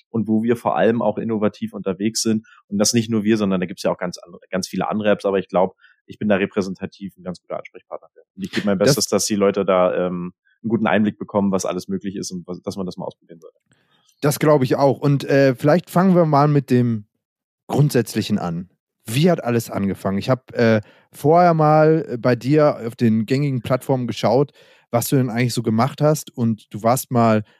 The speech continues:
Speaker 2: Automobilkaufmann und Verkaufsberater bei großen deutschen Automobilherstellern, äh, ansonsten B W Ler. Aber wenn man jetzt, äh, das so liest, klar, Automobil ist auch, äh, eine Art und Weise, sich
Speaker 1: <laughs>
Speaker 2: fortzubewegen,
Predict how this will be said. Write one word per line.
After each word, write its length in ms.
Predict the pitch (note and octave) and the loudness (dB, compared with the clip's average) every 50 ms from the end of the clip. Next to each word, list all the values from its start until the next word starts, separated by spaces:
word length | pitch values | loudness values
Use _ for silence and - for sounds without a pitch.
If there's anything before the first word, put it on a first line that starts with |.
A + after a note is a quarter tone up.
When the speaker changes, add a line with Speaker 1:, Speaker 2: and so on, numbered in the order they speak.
| _ _ | _ _
Speaker 2:
Automobilkaufmann 1000 | - C#3 - C#3+ C#3 B2 G#2+ A#2 C3 F3 E3 - C3 C3+ D3 C#3 - C3+ C3 C3+ | -2 -2 -2 0 -2 -2 0 0 0 0 0 0 0 0 0 0 0 -2 -2 -2
und 80 | B2+ - | -4 -4
Verkaufsberater 800 | - A2 - - B2 D3 C#3 - - C3+ A2 A#2 A#2+ B2 - A2+ | -6 -8 -6 -4 -4 -4 -4 -2 -4 -2 0 0 0 0 -2 -2
bei 300 | G#2 G#2+ G#2 G#2 A2 A#2+ | -2 0 0 0 0 -2
großen 540 | - - - G2+ A#2 C#3+ E3+ - C#3+ C3 A2+ | -2 -6 -4 -2 0 0 0 0 -2 -2 0
deutschen 440 | A2+ A#2+ B2 C3 - - B2 A2 | 2 2 2 0 0 -4 -6 -4
Automobilherstellern, 1080 | - - A#2 - A2+ G#2 G2 F#2+ B2 C3+ A#2+ A2+ G#2 - - A2 G#2 G#2 G2+ G2 G2+ - _ _ _ _ _ _ _ _ - | -4 -4 -4 -4 -4 -6 -4 -2 -2 0 0 0 0 0 -2 0 0 0 0 0 -2 -6 _ _ _ _ _ _ _ _ -2
äh, 60 | G#2+ | -2
ansonsten 540 | G#2 - A#2+ A#2+ A2 A#2+ C3+ - - C3+ A#2 | 0 0 2 2 2 0 0 0 -2 -2 0
B 180 | A#2 A#2+ A2 | 2 2 2
W 100 | A#2 A#2+ - | 2 0 0
Ler. 360 | A2+ A#2 C3 C3+ C3+ C3+ C3 - _ _ _ _ _ _ _ | 0 0 2 2 2 0 -2 -6 _ _ _ _ _ _ _
Aber 240 | - A2 A#2 A#2+ A2+ | -4 -2 0 2 2
wenn 100 | B2 B2+ | 2 2
man 160 | C3 B2+ B2+ | 2 2 4
jetzt, 360 | B2 B2+ A#2 - - - - | 4 2 2 0 -4 -8 -4
äh, 220 | - B2+ A#2 A#2 G#2 | -2 0 0 2 2
das 220 | - A#2+ A2+ - | 0 -2 -2 0
so 100 | - A#2+ | 0 0
liest, 480 | A2 G#2 A#2 D3+ E3 E3+ - - - - _ _ _ _ | 2 4 4 2 2 2 0 -6 -12 -20 _ _ _ _
klar, 400 | - - G2+ F2+ G#2+ A#2+ B2 A#2+ | -6 -4 0 2 4 4 4 4
Automobil 560 | A#2 B2+ - A#2+ A#2 A2 G2+ A2+ C3+ D3+ C#3+ | 2 0 0 -2 -4 -2 0 2 4 4 4
ist 140 | B2 - G#2 | 2 0 2
auch, 260 | A#2 C3 D#3 C#3+ - | 2 2 2 2 0
äh, 300 | - - C3 B2+ B2+ B2+ A2 | -2 0 4 4 4 4 4
eine 140 | B2+ C3+ | 2 2
Art 160 | B2+ C#3 D#3 D#3+ | 2 2 2 2
und 100 | D3 B2+ | 2 2
Weise, 160 | C3 C3 B2 | 2 2 2
sich 140 | B2+ B2 - | 0 -2 0
Speaker 1:
<laughs> 20 | |
Speaker 2:
fortzubewegen, 720 | - C#3 C3+ - - C3+ B2+ B2 A#2 B2 B2+ B2 C3+ C3+ | 0 0 0 0 -2 -4 -2 0 2 2 2 2 0 -2